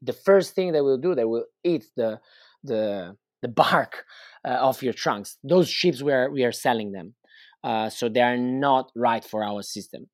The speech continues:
We wanted to try because we have, we had different ideas, but they, they are not appropriate.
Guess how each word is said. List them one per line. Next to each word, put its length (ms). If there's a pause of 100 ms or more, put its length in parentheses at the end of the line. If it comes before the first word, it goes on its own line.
We 80
wanted 340
to 80
try 360
because 280
we 100
have, 180 (140)
we 120
had 180
different 300
ideas, 260
but 260
they, 220
they 80
are 80
not 240
appropriate. 400